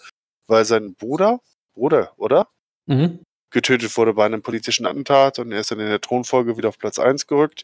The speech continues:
Speaker 1: Aber es ist nicht ganz klar, ist Thomas Marek überhaupt Thomas Marek selbst, weil der ist nämlich auch einem Attentat zum Opfer gefallen,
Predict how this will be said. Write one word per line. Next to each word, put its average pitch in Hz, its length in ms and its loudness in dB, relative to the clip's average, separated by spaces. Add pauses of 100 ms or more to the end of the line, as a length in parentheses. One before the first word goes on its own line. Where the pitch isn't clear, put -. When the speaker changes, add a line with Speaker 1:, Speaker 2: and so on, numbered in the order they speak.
(580)
Speaker 1:
Aber 127 360 6
es 135 160 2
ist 151 140 0
nicht 151 160 -4
ganz 131 260 -2
klar, 139 260 6
ist - 220 -4
Thomas 139 380 -2
Marek 131 500 -2
überhaupt 123 400 2
Thomas 120 320 -4
Marek 110 260 0
selbst, 127 400 0
weil 107 140 0
der 110 160 4
ist - 160 -6
nämlich 98 240 -12
auch 117 260 4
einem 156 140 -2
Attentat 156 520 -2
zum - 160 -10
Opfer 151 460 -2
gefallen, 156 520 0